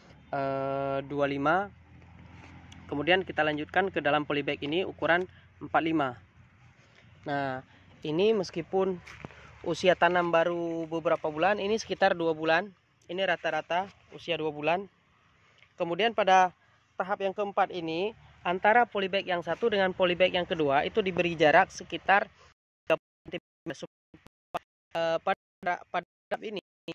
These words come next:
itu daunnya akan tumbuh lebih besar, kemudian batangnya itu akan tumbuh lebih,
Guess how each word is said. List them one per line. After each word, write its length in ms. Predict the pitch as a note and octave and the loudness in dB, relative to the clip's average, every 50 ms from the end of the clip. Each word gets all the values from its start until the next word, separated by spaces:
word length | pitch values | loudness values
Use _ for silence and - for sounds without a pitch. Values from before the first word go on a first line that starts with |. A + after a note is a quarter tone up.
| - _ _ - | -14 _ _ -18
itu 240 | E3 F3 - A3 G3+ | -14 -12 -10 -8 -4
daunnya 480 | F#3 F#3 F#3 F3+ F3 F3+ F#3 G#3 A3 G3+ | -2 0 0 0 0 0 -2 -2 -2 -4
akan 240 | F#3 - F3+ F3 D#3+ | -4 -4 -4 -4 -4
tumbuh 240 | F3+ F3+ F#3 G#3+ | -4 -4 -4 -2
lebih 240 | G#3 F#3 E3 E3+ D#3 | -4 -2 -4 -4 -6
besar, 400 | D3+ - - D#3+ D#3+ F3 G3 G3+ - - | -6 -2 0 2 2 2 2 0 -2 -6
kemudian 400 | F3+ F3 E3+ E3 F#3+ F#3+ F#3 E3 | -6 -4 -2 -2 0 0 0 0
batangnya 480 | D#3+ D#3 - D#3+ D#3+ E3 E3 D#3 D3+ | -2 -2 -2 -2 -2 -2 -2 -4 -4
itu 80 | C3+ G#3 | -2 -2
akan 240 | G3 - - E3+ D#3+ | -2 0 0 -2 0
tumbuh 240 | - E3+ F3 F#3 G3 | 0 -2 0 0 0
lebih, 320 | F#3 D#3+ D3+ F3 F#3 | 0 0 0 0 -2